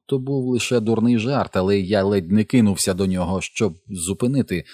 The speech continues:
бо якусь секунду чи дві він виглядав цілком серйозним. «Не треба, Біле», озвалася Одра тихо.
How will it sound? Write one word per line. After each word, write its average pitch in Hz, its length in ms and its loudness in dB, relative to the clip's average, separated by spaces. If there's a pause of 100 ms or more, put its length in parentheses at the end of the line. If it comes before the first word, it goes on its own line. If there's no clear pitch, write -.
(160)
бо 87 240 -2
якусь 117 340 0
секунду 101 520 2
чи 113 160 0
дві 95 400 -2
він 98 320 2
виглядав 98 520 2
цілком 101 640 0
серйозним. 95 640 -4 (1300)
«Не 90 100 -10
треба, 87 320 -6
Біле», 76 400 -8 (160)
озвалася 82 520 -4
Одра 76 260 -8
тихо. - 360 -16